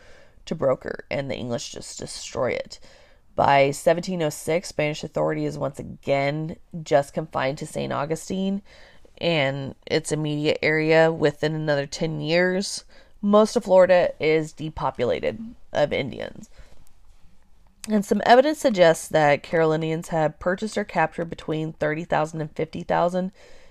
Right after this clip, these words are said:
Indian slaves before seventeen fifteen. Before that date, South Carolina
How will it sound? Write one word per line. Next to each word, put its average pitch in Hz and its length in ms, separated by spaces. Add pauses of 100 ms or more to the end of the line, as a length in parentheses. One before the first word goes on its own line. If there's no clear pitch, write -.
(240)
Indian 170 360
slaves 160 520
before 165 360
seventeen 165 500
fifteen. 156 680 (520)
Before 185 380
that 180 240
date, 170 240
South 165 280
Carolina 175 560